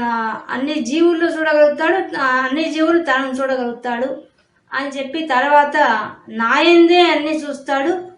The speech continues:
నాలో అన్ని చూస్తాడు, తనలో నన్ను చూస్తాడని చెప్పి అని కృష్ణ పరమాత్మ చెప్పి, మళ్ళీ ఏం చెప్పారు? అట్లాంటి వాడు లోక వ్యవహారంలో ఎలా ఉన్నా కూడా, ఏం చేస్తున్నా కూడా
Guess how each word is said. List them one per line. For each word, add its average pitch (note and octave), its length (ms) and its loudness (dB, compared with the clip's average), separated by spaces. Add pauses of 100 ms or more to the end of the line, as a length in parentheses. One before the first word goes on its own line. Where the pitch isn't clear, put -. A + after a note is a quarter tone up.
(320)
నాలో B3+ 480 0
అన్ని D4 220 2
చూస్తాడు, D4 520 0
తనలో C#4+ 420 0
నన్ను B3+ 360 -4
చూస్తాడని B3+ 520 -6
చెప్పి C#4+ 480 -10 (540)
అని C4 220 -2
కృష్ణ C4+ 220 -4
పరమాత్మ C4 380 -4
చెప్పి, A#3+ 340 -6
మళ్ళీ D4+ 280 -4
ఏం D#4 220 -2
చెప్పారు? D4 580 -2 (520)
అట్లాంటి D#4+ 580 2
వాడు D#4 300 4
లోక D#4+ 380 0
వ్యవహారంలో D4 680 0
ఎలా B3 320 -2
ఉన్నా C#4+ 340 -4
కూడా, C#4+ 260 0
ఏం C#4 320 -2
చేస్తున్నా D4 520 -2
కూడా C#4+ 420 0